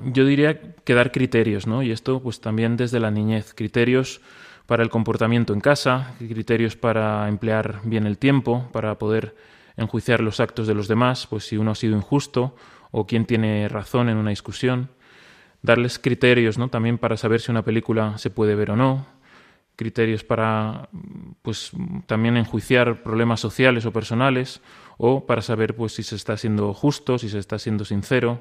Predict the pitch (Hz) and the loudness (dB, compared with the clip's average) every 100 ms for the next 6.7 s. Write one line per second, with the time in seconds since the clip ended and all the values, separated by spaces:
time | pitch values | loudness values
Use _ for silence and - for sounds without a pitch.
0 | - 98 - 101 113 123 120 117 - - | -10 -14 -10 -4 -2 -2 -2 -8 -10 -20
1 | - _ _ 110 113 113 113 117 - - | -20 _ _ -4 0 0 0 -4 -8 -16
2 | 110 - 151 - 110 107 110 117 - 113 | -16 -16 -16 -8 -6 0 0 0 -2 -2
3 | 107 104 110 127 113 101 98 98 110 101 | -2 -4 -4 -6 -6 -6 -8 -10 -8 -8
4 | 95 107 117 113 113 104 104 98 - - | -6 -4 -2 -2 -2 -2 -2 -2 -6 -10
5 | - 110 110 98 98 127 - - - - | -2 0 0 -2 -6 -8 -12 -20 -20 -20
6 | - _ 120 135 151 - | -20 _ 2 2 2 -6